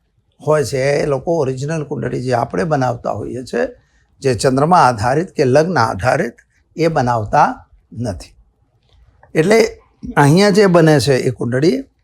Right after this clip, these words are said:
પછી જોવામાં તો ઉપયોગ આનો જ કરતા હોય, પણ અહીંયા જે બને છે આપણે પણ કાળસર, કાળ, અ, કાળપુરુષ કુંડળી બનાવવાની. એટલે એમાં પહેલી, પહેલું ભાવ જે છે મેષ કહેવાય.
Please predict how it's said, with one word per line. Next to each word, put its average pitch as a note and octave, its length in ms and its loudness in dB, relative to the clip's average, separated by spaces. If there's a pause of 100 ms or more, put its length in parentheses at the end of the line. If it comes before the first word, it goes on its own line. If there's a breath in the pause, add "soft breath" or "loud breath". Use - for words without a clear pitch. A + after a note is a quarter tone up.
(140)
પછી C#3+ 200 -6
જોવામાં D#3 540 2
તો F3 120 0
ઉપયોગ F3 320 -2
આનો F3+ 240 0
જ D#3 100 -14
કરતા C3+ 300 -2
હોય, B2+ 180 -4
પણ F3+ 240 -6
અહીંયા D#3 400 -4
જે F3 160 -2
બને C#3+ 300 0
છે - 120 -4
આપણે D3+ 320 0
પણ F3+ 160 -6
કાળસર, D3+ 600 -2 (460)
કાળ, D#3+ 360 2 (600)
અ, - 40 -12 (340)
કાળપુરુષ F3 600 0
કુંડળી C#3+ 340 -2
બનાવવાની. B2+ 500 0
એટલે F#3 240 -6
એમાં D#3+ 260 -4
પહેલી, D3+ 300 0
પહેલું D#3 420 0
ભાવ C#3+ 220 2
જે C3 160 -6
છે E3 140 -12
મેષ C3 400 -8
કહેવાય. A2 360 -8